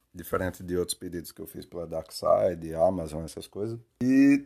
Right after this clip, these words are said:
veio com umas coisas legais, ele veio com uma cartelinha de adesivo, veio com um marca-página que lembra uma fita métrica, com o nome, enfim, aquelas coisas per-,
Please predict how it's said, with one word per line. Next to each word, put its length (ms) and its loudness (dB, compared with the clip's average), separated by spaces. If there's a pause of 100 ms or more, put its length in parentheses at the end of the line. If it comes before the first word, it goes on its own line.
veio 440 2
com 100 -6
umas 240 2
coisas 300 2
legais, 500 8
ele 160 0
veio 220 -4
com 140 -8
uma 100 -8
cartelinha 500 -6
de 100 -4
adesivo, 880 0
veio 380 -4
com 420 -12 (200)
um 240 -10
marca-página 960 -2 (440)
que 100 -12
lembra 440 -6
uma 240 -8
fita 300 -8
métrica, 720 2 (680)
com 260 -12
o 20 -10
nome, 720 -6
enfim, 340 -8 (400)
aquelas 380 -10
coisas 420 -8 (220)
per-, 160 -8